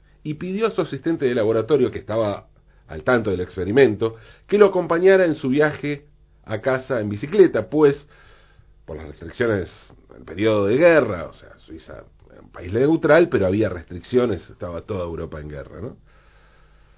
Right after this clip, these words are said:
Por esas restricciones no había automóviles disponibles. Durante el viaje a casa, el estado de Hoffman se agravó y en su diario escribió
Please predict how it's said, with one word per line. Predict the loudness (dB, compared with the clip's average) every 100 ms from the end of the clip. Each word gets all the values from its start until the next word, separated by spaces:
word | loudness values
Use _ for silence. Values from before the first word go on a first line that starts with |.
| _ _ _ _
Por | 0
esas | 2 0
restricciones | -2 -4 -2 2 2 0
no | -4 -4 2
había | 2 4 2 -2 -8 _ _ _
automóviles | -6 -4 -4 -2 -2 -2 -6
disponibles. | -10 -12 -14 -16 -20 -20 _ _ _ -20 -20 _
Durante | -2 6 6 6 6
el | 6
viaje | 4 -2 -2
a |
casa, | -2 -6 -8 -12 -12 _ -12
el | -8
estado | -2 2 2
de | 2
Hoffman | -2 -2 -6 -8
se | -6 -6
agravó | -4 -2 -2 2 0 -2 -12 _ _ _ _ _ _ _ _ _ _ -2
y | -2
en |
su | 0 -2
diario | -2 -2 0 -2
escribió | -2 0 2 4 4 0